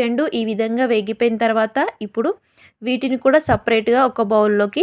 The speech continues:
తీసేసుకోవాలి. తర్వాత ఒక మిక్సీ జార్ తీసుకొని ఇవన్నీ చల్లారిపోయిన తర్వాత మిక్సీ జార్లోకి వీటిని యాడ్ చేసుకోవాలి. ముందుగా అవిసె గింజలు అదేవిధంగా నువ్వులను యాడ్ చేసుకొని మిక్సీ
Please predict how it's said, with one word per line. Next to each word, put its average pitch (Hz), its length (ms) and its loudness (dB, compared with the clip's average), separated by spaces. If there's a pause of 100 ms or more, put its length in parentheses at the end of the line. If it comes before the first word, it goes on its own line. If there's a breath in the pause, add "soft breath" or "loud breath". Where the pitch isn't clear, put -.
(140)
తీసేసుకోవాలి. 202 840 -2 (160)
తర్వాత 220 320 0 (100)
ఒక 240 80 -4 (100)
మిక్సీ 208 300 -6
జార్ 247 240 2
తీసుకొని 220 480 -4 (480 loud breath)
ఇవన్నీ 247 380 0
చల్లారిపోయిన 226 580 0
తర్వాత 220 340 0 (140)
మిక్సీ 233 300 -4
జార్లోకి 220 520 2
వీటిని 226 320 -2
యాడ్ 196 220 -4
చేసుకోవాలి. 196 680 -2 (140)
ముందుగా 233 340 0 (120)
అవిసె 202 320 -4
గింజలు 233 400 0 (200)
అదేవిధంగా 214 520 0 (100)
నువ్వులను 214 460 0
యాడ్ 190 220 -6
చేసుకొని 214 440 -4 (580 loud breath)
మిక్సీ 240 280 -4